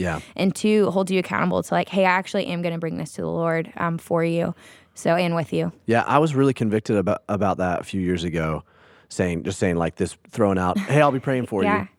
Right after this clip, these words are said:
Speaker 1: and then not praying for somebody.
Speaker 2: Right.
Speaker 1: Right? It's just the Christian cliche thing to
Speaker 2: Mm-hmm.
Speaker 1: say. So instead, it's so much more, and I've tried to be very conscientious about saying just, "Okay, can I pray with you right now?"
Speaker 2: Yep.
Speaker 1: Um,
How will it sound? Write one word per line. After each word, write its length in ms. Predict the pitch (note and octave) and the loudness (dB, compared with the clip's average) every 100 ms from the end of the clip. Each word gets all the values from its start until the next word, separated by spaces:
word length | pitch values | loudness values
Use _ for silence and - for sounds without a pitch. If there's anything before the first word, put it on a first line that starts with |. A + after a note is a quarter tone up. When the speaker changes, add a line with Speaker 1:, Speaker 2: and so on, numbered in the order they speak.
| - | -4
Speaker 1:
and 160 | B2+ B2 | 0 2
then 120 | A#2 | 2
not 240 | G#2+ A#2+ | 2 0
praying 360 | - G2 G2+ C3+ | -2 -2 -2 -2
for 120 | D#3+ | -4
somebody. 480 | - D#3 D#3 F3 G#3 | -2 0 2 0 0
Speaker 2:
Right. 180 | F#3 F3+ - | -2 -2 0
Speaker 1:
Right? 180 | A2+ | 2
It's 80 | B2+ | 2
just 180 | B2 - | 0 -4
the 60 | A2 | -6
Christian 500 | - B2+ - A#2 G2+ | -6 -6 -4 -4 -4
cliche 440 | - G2+ - F#2+ | -4 -4 0 0
thing 260 | - G2 F#3+ | 2 0 2
to 60 | |
Speaker 2:
Mm-hmm. 120 | G3 G#3+ | 2 2
Speaker 1:
say. 340 | D#2 G#2 D#3 - - - - - | 0 -2 -4 -8 -20 -20 -20 -10
So 420 | - A#2+ A2+ A2 - | 2 4 6 4 0
instead, 360 | A#2 - C3 | 0 2 4
it's 160 | A2+ - | 2 -2
so 300 | - A2+ A2+ | 0 4 4
much 240 | G#2+ - | 2 2
more, 160 | G#2 G2+ | 2 4
and 60 | F#2+ | 2
I've 60 | |
tried 140 | - G#2 | 2 2
to 60 | |
be 60 | F#2 | 2
very 180 | F#2 F2 | 2 2
conscientious 460 | - F2+ F#2 F2 | 0 0 0 -4
about 280 | F2+ E2 D#2 - G2+ | -2 0 -2 -6 -18
saying 260 | - G2 E2+ | -6 -2 -2
just, 180 | D#2 - _ - | -2 -8 _ -4
"Okay, 260 | A2 G2 E2 | 0 0 0
can 160 | - | 0
I 60 | C3 | 2
pray 160 | D3+ | 4
with 100 | B2+ | 2
you 80 | A2+ | 4
right 160 | F#2+ D#2 | 2 2
now?" 300 | D#2 E2 G#2+ | 0 -4 -2
Speaker 2:
Yep. 140 | F3 - - - - _ _ | -4 -4 -14 -20 -20 _ _
Speaker 1:
Um, 400 | F#2+ F#2+ F#2 F2 | -4 -2 -2 -4